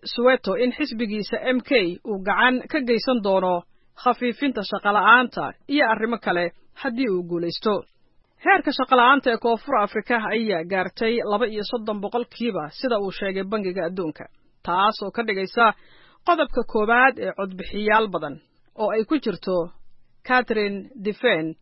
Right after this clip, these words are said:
oo u sheegtay V O A in caqabadda ugu weyn ee dal ahaan ay tahay heerka shaqo la'aanta, taasoo ah mid ka mid ah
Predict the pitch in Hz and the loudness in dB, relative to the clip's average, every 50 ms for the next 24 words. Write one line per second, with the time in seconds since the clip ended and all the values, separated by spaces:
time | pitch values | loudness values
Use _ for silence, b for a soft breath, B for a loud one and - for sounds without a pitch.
0 | _ _ _ - 254 247 277 320 - 277 247 233 - 247 233 226 254 285 277 240 | _ _ _ 2 2 2 2 2 0 0 -2 0 0 0 0 0 2 4 4 6
1 | 233 240 247 202 175 160 180 - - 269 262 226 - 220 - 226 226 254 247 220 | 6 6 4 4 2 0 -4 -8 -6 -6 -4 -2 -2 -2 -2 0 0 0 0 0
2 | 240 - - 254 233 254 320 302 247 208 190 185 180 180 190 - - 220 214 202 | -2 -4 -4 -4 0 0 2 4 4 4 2 2 -2 -6 -10 -10 -6 -4 -4 -2
3 | 185 202 196 196 180 180 185 - 220 220 226 240 226 202 202 190 - - 180 180 | 0 0 0 2 2 0 -2 0 2 4 4 4 2 0 -4 -4 -6 -8 -8 -6
4 | 185 180 175 170 - _ _ _ - - 262 233 214 - 190 - - 196 - 190 | -4 -4 -4 -6 -8 _ _ _ -4 -2 -2 -2 -2 -4 -8 -6 -6 -4 -2 0
5 | 185 160 175 196 214 214 - - 147 - - - - _ - 196 208 220 - - | 0 2 4 4 2 2 0 -6 -8 -8 -8 -12 -12 _ -2 0 0 0 0 -4
6 | - 196 - 185 190 196 190 - _ _ _ _ _ _ _ - 254 269 - - | -8 -4 -2 0 0 0 -2 -4 _ _ _ _ _ _ _ -2 0 0 0 0
7 | - 277 254 226 202 202 175 165 170 | 0 0 0 2 0 0 0 -2 -2